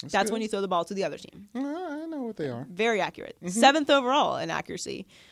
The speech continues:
Speaker 2: throwing the ball to the other team. Twenty-fourth in completion percentage, eleventh in passing yards, seventeenth in passing yards slash attempts, and sixteenth in passing touchdowns.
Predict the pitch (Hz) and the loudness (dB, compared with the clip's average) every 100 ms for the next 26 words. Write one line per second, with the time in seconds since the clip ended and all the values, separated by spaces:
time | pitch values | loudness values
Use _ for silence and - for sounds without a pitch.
0 | _ - 185 180 170 170 170 180 170 - | _ -4 -2 0 2 2 0 -2 -2 -6
1 | - - - 254 320 302 285 262 247 220 | -16 -16 0 2 6 6 6 4 0 2
2 | 202 190 175 165 165 185 - 175 175 185 | 0 -2 -4 -2 -2 -4 -4 -2 2 0
3 | 226 233 214 165 - 160 156 170 208 - | 0 -4 -2 -2 -2 -2 0 0 -2 -12
4 | - _ _ _ - 196 196 196 202 190 | -18 _ _ _ -2 0 0 -2 -4 -6
5 | 180 175 175 185 175 165 - - 165 - | -4 -2 -2 -2 -2 -4 -6 -8 -8 -10
6 | - 190 233 - - - - _ _ - | -10 -6 -6 -6 -10 -12 -18 _ _ -20
7 | - - _ 175 - - 202 - 196 170 | -20 -20 _ -12 -8 -4 -6 -6 -8 -8
8 | - 175 180 165 160 - - - - - | -8 -8 -6 -6 -8 -12 -12 -14 -16 -16
9 | - | -18